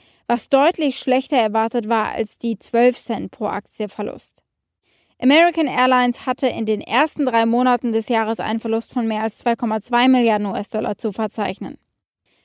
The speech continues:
Der Umsatz von American ging gegenüber dem Vorjahr um fast zwanzig Prozent zurück und lag damit leicht unter den Schätzungen der Analysten.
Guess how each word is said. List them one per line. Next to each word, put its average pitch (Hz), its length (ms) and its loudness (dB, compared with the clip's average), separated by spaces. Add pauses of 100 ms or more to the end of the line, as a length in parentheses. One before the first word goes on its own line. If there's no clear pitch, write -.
(120)
Der 208 160 4
Umsatz 311 400 0
von 277 160 0
American 254 580 2
ging 240 300 2
gegenüber 226 500 0
dem 214 200 0
Vorjahr 262 460 2
um 220 140 -4
fast - 280 -6
zwanzig 285 520 -2
Prozent 226 420 0
zurück 254 280 0 (400)
und 220 160 -2
lag 220 180 4
damit 214 300 0
leicht 208 260 0
unter 240 260 0
den 202 200 -2
Schätzungen 208 500 -6
der 202 140 -4
Analysten. 196 720 -8